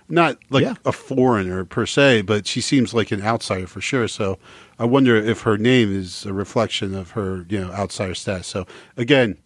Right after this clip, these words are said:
Speaker 1: German friends, send in the feedback. Let us know.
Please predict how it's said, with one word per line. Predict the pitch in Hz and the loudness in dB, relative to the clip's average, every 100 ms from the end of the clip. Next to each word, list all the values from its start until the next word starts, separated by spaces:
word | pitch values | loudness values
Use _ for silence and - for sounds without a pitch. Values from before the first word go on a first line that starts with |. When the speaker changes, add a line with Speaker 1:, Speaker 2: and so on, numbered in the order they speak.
| _ _ _ _ _ _ _ _ _ _ | _ _ _ _ _ _ _ _ _ _
Speaker 1:
German | 139 131 131 | 2 4 2
friends, | - 135 131 127 - - _ _ _ - | 4 4 4 0 -6 -16 _ _ _ -6
send | - 127 | 0 2
in | 127 | 4
the | 127 | 4
feedback. | - 113 92 92 104 | 2 -2 -2 -4 -2
Let | 120 | -2
us | 120 - | -2 -6
know. | 90 | -12